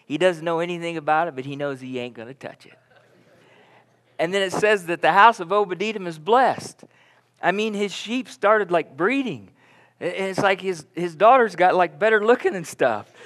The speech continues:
And, and it's like, uh, no one could believe it. He was the talk of the town.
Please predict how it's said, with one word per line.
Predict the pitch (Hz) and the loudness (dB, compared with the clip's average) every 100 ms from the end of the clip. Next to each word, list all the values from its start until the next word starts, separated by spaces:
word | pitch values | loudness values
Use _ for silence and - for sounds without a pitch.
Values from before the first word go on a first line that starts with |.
| - - - | -20 -18 -4
And, | 190 - | -2 -2
and | 135 139 190 214 214 226 220 | -10 -18 -12 -10 -4 -4 0
it's | 220 214 226 | 2 2 4
like, | 208 196 - 180 | 2 2 -4 -4
uh, | 180 156 | -2 -2
no | 190 254 | 4 6
one | 269 277 | 6 4
could | 277 208 | -2 -4
believe | 240 330 302 | 0 0 2
it. | 143 160 | -2 -2
He | 240 | -6
was | 240 | -6
the | 208 | -6
talk | 254 269 262 | 0 0 0
of | |
the | 247 | -4
town. | 269 285 247 123 | 0 2 2 -2